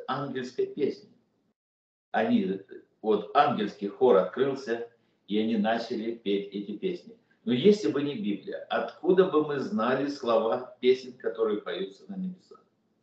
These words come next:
Но мы знаем сегодня. Мы знаем сегодня эти песни, мы знаем сегодня то, что ангелы говорили, мы знаем сегодня,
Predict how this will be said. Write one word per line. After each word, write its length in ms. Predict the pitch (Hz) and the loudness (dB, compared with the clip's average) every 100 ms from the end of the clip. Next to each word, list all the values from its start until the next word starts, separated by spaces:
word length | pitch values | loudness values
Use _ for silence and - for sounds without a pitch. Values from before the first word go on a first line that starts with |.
| _ _ _ _ | _ _ _ _
Но 120 | - 214 | -4 0
мы 180 | 147 | 2
знаем 380 | 139 156 151 208 | 2 2 4 2
сегодня. 560 | - 175 139 - - - _ _ _ _ _ | 0 -2 -2 -4 -8 -20 _ _ _ _ _
Мы 100 | 104 | -2
знаем 340 | 104 127 123 113 | 0 2 2 0
сегодня 500 | 131 123 123 107 113 | 2 6 6 6 -2
эти 380 | 95 98 - | -2 -4 -4
песни, 640 | 92 120 143 - - - - - | -6 2 2 2 -6 -8 -10 -16
мы 120 | 175 170 | -10 -10
знаем 380 | 185 185 196 | -2 -2 -2
сегодня 640 | - 101 95 92 95 - - - _ _ | -4 -2 2 2 0 -6 -10 -20 _ _
то, 160 | 123 123 | 0 2
что 340 | - 107 113 | 2 -2 4
ангелы 520 | 127 139 123 131 127 | 6 6 6 8 8
говорили, 680 | 123 123 120 123 123 120 - _ _ _ - | 6 4 4 2 -2 -4 -6 _ _ _ -10
мы 160 | 104 | -6
знаем 420 | 92 120 127 120 110 | -2 0 2 2 -2
сегодня, 760 | 123 113 127 95 107 107 - | -4 6 6 6 2 -4 -8